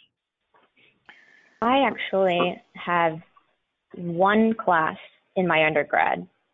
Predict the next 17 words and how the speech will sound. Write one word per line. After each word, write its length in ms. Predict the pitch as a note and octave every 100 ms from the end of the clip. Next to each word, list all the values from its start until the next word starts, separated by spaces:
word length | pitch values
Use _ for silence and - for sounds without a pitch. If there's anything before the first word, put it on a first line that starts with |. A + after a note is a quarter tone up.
| _ -
um, 400 | E3+ D#3+ E3 F3+ -
coming 240 | F3 E3 D#3+
from 140 | E3 D#3
a 40 | D#3 _ _ _ _ _ _ _ _ _ _ -
different 460 | E3+ - D#3 - - - _ -
background. 760 | - - E3 - F2 - -
I 60 | -
had 200 | F3+ - _ _ -
one 260 | G#3 G#3 A3 _ _ _ -
G 140 | E3
I 240 | E3+ D#3+ D3
S 60 | - -
class, 300 | G#2+ F#2+ -
and 300 | - F3+ E3
so 100 | F3
when 140 | F3
I 80 | E3+